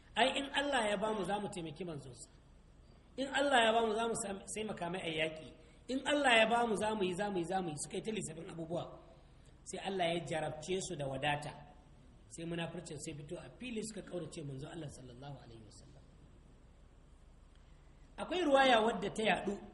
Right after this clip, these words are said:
a cikin littattafai, wadda Al-Imam At-Tabarani ya ruwaito,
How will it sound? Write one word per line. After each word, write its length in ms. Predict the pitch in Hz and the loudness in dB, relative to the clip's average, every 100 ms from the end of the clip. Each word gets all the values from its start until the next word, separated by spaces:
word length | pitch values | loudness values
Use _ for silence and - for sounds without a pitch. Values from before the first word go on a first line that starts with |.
| - | -14
a 80 | 175 | -10
cikin 240 | 156 226 214 | -8 -6 -4
littattafai, 560 | 180 160 160 139 180 - - - - - - - - - - - - - | -4 -6 -8 -6 -6 -6 -14 -20 -20 -20 -20 -20 -20 -20 -20 -20 -18 -10
wadda 220 | 196 202 | -2 2
Al-Imam 320 | 185 196 220 | 2 2 0
At-Tabarani 600 | 196 202 185 175 175 180 | -2 -2 2 2 2 2
ya 80 | 175 | 2
ruwaito, 380 | 175 170 170 | 2 -2 -4